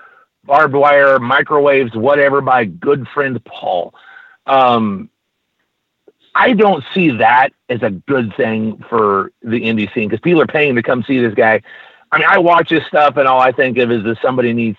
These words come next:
to, you know, take control of this dude, 'cause obviously there's just something wrong with him.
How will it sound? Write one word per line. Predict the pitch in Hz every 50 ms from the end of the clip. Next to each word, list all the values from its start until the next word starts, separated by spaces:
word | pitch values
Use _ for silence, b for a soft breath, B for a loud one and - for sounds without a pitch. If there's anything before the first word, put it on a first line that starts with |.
| _ -
to, | 120
you | 117 110 104 98 113
know, | 113 104
take | 104 - 135 120
control | 107 101 92 127 123 120 120
of | 113
this | 110 98 90
dude, | 117 117 113 101 -
'cause | 113 101 92 -
obviously | 110 110 104 110 - 110 110
there's | 104 110 113 104 90 - _ -
just | 117 107 - _ _ -
something | - 127 87 90
wrong | 98 107 113 113
with | 110 104 92
him. | 95 -